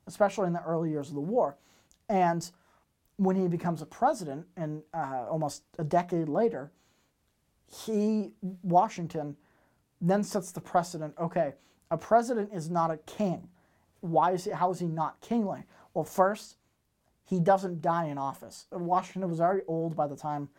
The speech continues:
not very old, he was older by the time he was president, and he knew if he took a third term, he would probably die in office. So rather than run for re-election and obviously get elected again, he decided, "You know what, I'm gonna step down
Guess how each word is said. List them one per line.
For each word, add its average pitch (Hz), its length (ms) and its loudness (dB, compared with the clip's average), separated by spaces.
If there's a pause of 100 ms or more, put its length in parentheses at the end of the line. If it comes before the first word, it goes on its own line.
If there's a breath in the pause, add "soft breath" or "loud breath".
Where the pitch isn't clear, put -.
(800 soft breath)
not 151 200 -6
very 120 180 -10
old, - 180 -14
he 175 120 -4
was 165 320 0
older 170 460 2
by 127 140 -6
the 135 80 -12
time 151 240 -6
he 160 80 -4
was 175 120 -2
president, 123 480 -6 (920 soft breath)
and 143 480 2 (240)
he 214 80 0
knew 175 320 4
if 165 100 -4
he 165 120 -2
took 170 220 -6
a 160 40 -6
third 156 340 -4
term, 135 280 -8
he 151 100 -6
would 131 160 -6
probably 151 440 -2
die 139 260 -4
in 139 120 -6
office. - 460 -4 (760 soft breath)
So - 160 0
rather 175 500 4
than 165 500 -2 (180)
run 185 280 0
for 185 140 -4
re-election 165 600 0
and 127 100 -10
obviously 147 440 -4
get 151 160 -4
elected 139 360 -4
again, 156 280 0 (400 loud breath)
he 208 200 0
decided, 175 340 2
"You 160 60 -4
know 160 80 -6
what, 180 200 0
I'm 170 160 -2
gonna 214 160 0
step - 440 -4
down 131 400 -6